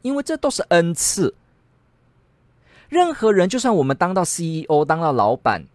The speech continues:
你也一样需要底下的员工，你也一样需要周围的人来互相效力。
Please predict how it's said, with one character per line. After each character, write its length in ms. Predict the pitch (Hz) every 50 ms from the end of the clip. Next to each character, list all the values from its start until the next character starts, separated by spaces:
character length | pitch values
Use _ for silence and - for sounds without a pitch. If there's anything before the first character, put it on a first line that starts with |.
| _ _
你 140 | - 160 214
也 80 | 247 185 -
一 160 | 135 131 156
样 200 | 208 262 226 170
需 200 | 160 - - 170
要 140 | 175 156 143
底 160 | - - 110
下 200 | 101 - 147 127
的 80 | 113 120
员 280 | 110 101 95 101 113 -
工， 280 | - 127 117 117 120 120 - _ _ _
你 120 | - 196 214
也 120 | 165 - -
一 220 | 151 139 160 202
样 220 | 254 311 294 226 185
需 200 | - - 185 185
要 120 | 202 175
周 360 | 160 - - 214 220 220 226 240
围 160 | 196 135 117
的 120 | 95 117 107
人 260 | 101 101 101 101 104
来 120 | 104 107
互 240 | 110 - - 180 135
相 260 | 117 - 131 117 117
效 300 | 113 - - 151 117 101
力。 220 | 107 123 113 95